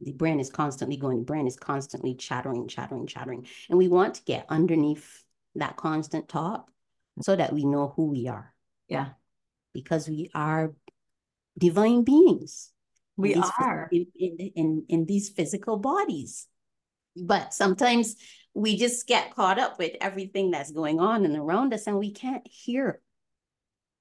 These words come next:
Speaker 2: Mm-hmm.
Speaker 1: We can't feel who, who we truly are. So learning to be present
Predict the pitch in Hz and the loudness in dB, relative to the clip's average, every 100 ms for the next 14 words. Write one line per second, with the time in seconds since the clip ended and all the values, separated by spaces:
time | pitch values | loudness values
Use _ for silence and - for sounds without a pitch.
0 | _ _ - 135 127 135 127 127 _ _ | _ _ -16 -12 -12 -10 -10 -12 _ _
1 | - 185 - 220 226 - _ _ - - | -4 -4 -2 0 0 0 _ _ -20 -10
2 | - 226 214 147 - _ _ _ _ _ | 0 4 6 4 -2 _ _ _ _ _
3 | _ _ _ _ _ _ _ _ _ _ | _ _ _ _ _ _ _ _ _ _
4 | 208 180 170 160 202 185 165 147 - 165 | 4 8 6 4 4 4 2 -2 -2 0
5 | 160 156 - 131 127 - _ _ _ _ | 2 0 -2 -8 -10 -16 _ _ _ _
6 | _ _ _ _ - 175 160 190 208 208 | _ _ _ _ -6 0 4 6 6 4
7 | 185 143 143 135 - - 190 196 208 - | 0 -6 -8 -8 -8 -2 -2 2 2 2